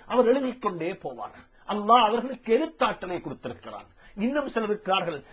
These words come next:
அவர்களுக்கு எழுத முடியாது, பேசத் தெரியும், பேசிக்கொண்டே இருப்பார்கள், பு-, பேசிக்கொண்டே இருப்பார்கள். சமூகத்துக்கு,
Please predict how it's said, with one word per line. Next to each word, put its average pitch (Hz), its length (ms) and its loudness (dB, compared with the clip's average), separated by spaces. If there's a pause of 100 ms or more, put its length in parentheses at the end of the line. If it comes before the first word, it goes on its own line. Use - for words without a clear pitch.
(160)
அவர்களுக்கு 202 380 0 (140)
எழுத 294 220 4 (100)
முடியாது, 202 400 0 (160)
பேசத் 202 380 -6
தெரியும், 147 280 -6 (280)
பேசிக்கொண்டே 247 680 0 (120)
இருப்பார்கள், 156 600 -4 (340)
பு-, 269 140 -2 (360)
பேசிக்கொண்டே 262 580 0 (100)
இருப்பார்கள். 185 500 0 (140)
சமூகத்துக்கு, 190 680 -4